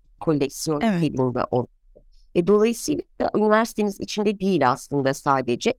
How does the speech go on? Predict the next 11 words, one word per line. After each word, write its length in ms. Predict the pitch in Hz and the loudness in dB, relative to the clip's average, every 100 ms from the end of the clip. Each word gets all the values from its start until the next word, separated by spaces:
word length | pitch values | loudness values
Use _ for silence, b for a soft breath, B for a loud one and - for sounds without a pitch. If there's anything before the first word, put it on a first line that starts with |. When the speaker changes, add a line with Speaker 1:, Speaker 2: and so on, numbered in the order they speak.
| _ _ _ _ | _ _ _ _
Speaker 1:
Türkiye'de 560 | 247 247 - 226 196 | -4 -2 0 2 2
bulunan 380 | 185 185 190 208 | 2 2 4 2
tüm 220 | - 269 359 | 2 -2 0
üniversitedeki 920 | 190 170 156 156 - 151 147 - - | 0 2 2 0 -4 -4 -4 -4 -2
ara-, 260 | 151 151 - | 0 0 -2
üniversitelerdeki 1000 | 160 160 156 - 156 143 139 - - - | 0 2 0 -2 -2 0 0 -2 -6 -2
araştırıcıların 1000 | - 160 160 - 151 143 151 151 135 127 | 0 0 -2 -6 -10 -8 -4 -2 -2 0
da 120 | 143 - _ _ - | 0 0 _ _ -4
katkı 320 | 175 165 254 | -2 -2 -6
sağlayabileceği 1080 | - 226 175 151 147 131 135 139 - 131 233 _ | 0 4 4 4 0 0 -2 -2 0 0 -2 _
ve 80 | - | -6